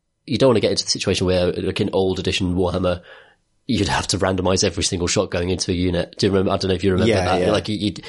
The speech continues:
Speaker 1: you could shoot into a unit, but you had to roll to see who, who it hit. So it'd be a kind of high risk
Speaker 2: Right.
Speaker 1: thing, which is, which is actually,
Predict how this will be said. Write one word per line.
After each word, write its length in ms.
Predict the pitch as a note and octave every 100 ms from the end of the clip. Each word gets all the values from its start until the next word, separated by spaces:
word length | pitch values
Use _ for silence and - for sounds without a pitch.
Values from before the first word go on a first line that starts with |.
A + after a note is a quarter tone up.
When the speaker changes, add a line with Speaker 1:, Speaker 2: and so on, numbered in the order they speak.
| -
Speaker 1:
you 80 |
could 160 | A2 D#3
shoot 120 | E3+
into 160 | G#2+ G2
a 20 |
unit, 220 | E2+ F2+
but 180 | F2+ F2+
you 160 | F#2+ G2
had 120 | G#2
to 180 | F#2 E2+
roll 340 | F#2+ F#2 F2+
to 80 | -
see 240 | - F2
who, 240 | F#2 G2 F2 - -
who 100 | G2+
it 100 | E2
hit. 380 | - E2+ - -
So 140 | -
it'd 120 | E2
be 100 | F2
a 20 |
kind 100 | E2+
of 80 | F2
high 140 | - F2+
risk 180 | F#2
Speaker 2:
Right. 120 | G2 F2
Speaker 1:
thing, 120 | F2+ - - -
which 120 | A2+
is, 160 | G#2+
which 160 | C3 A#2+
is 100 | C3+
actually, 320 | C3 B2+ G2+